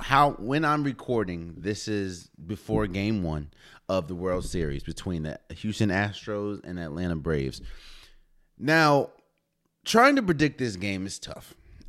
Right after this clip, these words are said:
I say it's tough because if you just look on paper, this is an easy Houston Astros win. I mean, Houston has, Astros probably have most of the top people in this, in this matchup. I mean,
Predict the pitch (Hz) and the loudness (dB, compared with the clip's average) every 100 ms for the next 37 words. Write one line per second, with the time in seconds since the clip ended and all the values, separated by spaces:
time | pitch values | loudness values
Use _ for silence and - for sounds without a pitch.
0 | - 156 156 247 226 - - 147 - 117 | -2 0 6 6 6 4 8 8 6 0
1 | 139 113 107 - - - 170 196 285 269 | 4 6 4 0 -12 2 6 8 6 6
2 | 277 160 135 139 135 113 104 98 92 92 | 2 2 0 0 0 0 -2 -2 -4 -6
3 | - - _ _ _ _ _ _ _ _ | -6 -18 _ _ _ _ _ _ _ _
4 | - - 160 190 165 131 123 135 127 98 | -8 6 6 8 4 0 0 2 2 2
5 | 95 82 - 123 110 107 95 85 - 78 | -2 -6 -2 -2 0 0 0 0 -2 -8
6 | 73 69 55 - - - 139 135 117 110 | -6 -8 -10 -16 -16 0 2 4 2 -2
7 | - - 202 214 165 139 147 139 - - | -8 2 4 6 6 8 10 8 6 0
8 | 117 123 - 107 101 - - 123 123 117 | 4 4 4 0 -2 -2 2 8 10 10
9 | 107 104 101 101 95 90 - - - _ | 6 4 6 6 6 2 -4 -20 -20 _
10 | 101 117 135 135 - - 113 87 101 - | -4 4 4 4 -2 -2 -2 0 -4 2
11 | 120 - 120 113 98 98 101 107 98 92 | 2 2 0 0 0 0 2 2 0 -2
12 | - - - 101 107 107 98 - - - | -4 -10 -10 -4 0 0 -2 -6 -8 -12
13 | _ 87 92 117 110 - 73 101 104 101 | _ -6 2 2 2 -2 -2 0 0 0